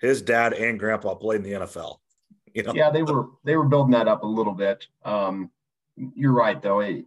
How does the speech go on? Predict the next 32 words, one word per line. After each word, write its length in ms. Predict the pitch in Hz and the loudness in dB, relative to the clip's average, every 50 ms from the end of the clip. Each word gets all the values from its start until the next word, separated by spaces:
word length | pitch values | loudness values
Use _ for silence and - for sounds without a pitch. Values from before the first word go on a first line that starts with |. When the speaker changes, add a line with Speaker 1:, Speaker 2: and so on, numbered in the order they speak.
| _ _ _ | _ _ _
Speaker 2:
he 80 | 123 123 | -4 -2
didn't 200 | 127 123 107 - | 0 0 -2 -2
come 160 | 110 113 107 | -4 -4 -4
out 140 | 101 98 92 | -4 -4 -4
of 80 | 90 | -6
nowhere. 640 | 95 98 101 98 92 87 85 85 82 82 82 - _ - - - - | -6 -4 -4 -4 -4 -4 -4 -6 -6 -8 -10 -12 _ -20 -20 -16 -12
Uh, 200 | - - - - - | -10 -10 -10 -10 -8
he, 120 | 131 123 123 - | -6 -6 -4 0
he 140 | 131 143 139 | 2 2 4
was 200 | 131 123 113 110 | 4 2 0 0
known 500 | 107 107 107 107 104 104 104 107 104 - _ _ _ _ _ _ _ _ _ _ - | -2 0 0 0 0 0 0 -2 -4 -6 _ _ _ _ _ _ _ _ _ _ -8
and 320 | 101 101 98 95 95 92 - - | -6 -4 -4 -4 -8 -10 -10 -10
a 80 | - - | -12 -6
third-round 500 | - 127 123 120 113 110 107 104 104 - | -2 0 0 2 2 0 0 0 -2 -4
pick, 300 | - 110 104 101 - - - - _ _ _ _ _ _ _ _ _ _ _ | -4 -4 -2 -4 -4 -8 -14 -20 _ _ _ _ _ _ _ _ _ _ _
you 120 | - 104 | -8 -8
know, 120 | 95 - - | -6 -6 -8
so 320 | - - 104 - - - - _ _ _ _ - | -6 -6 -6 -6 -6 -10 -16 _ _ _ _ -18
it 60 | - | -6
wasn't 280 | - 127 120 107 107 104 | -4 -2 -2 -2 -2 -4
like 120 | 104 - | -6 -6
he 80 | - 104 | -8 -8
was 100 | 98 104 | -8 -6
an 60 | 104 | -6
undrafted 460 | 101 101 92 98 92 92 - 92 90 | -6 -6 -6 -4 -6 -6 -8 -10 -14
free 240 | - - 104 95 95 | -12 -10 -8 -6 -6
agent 240 | 90 80 92 90 87 | -6 -6 -8 -8 -8
or 80 | 87 | -8
anything. 280 | 85 85 85 - 92 95 | -8 -8 -8 -8 -6 -6
Speaker 1:
Right. 100 | 92 90 | -4 -4
Speaker 2:
You're 120 | 92 92 | -6 -6
right. 180 | 87 85 82 | -8 -8 -10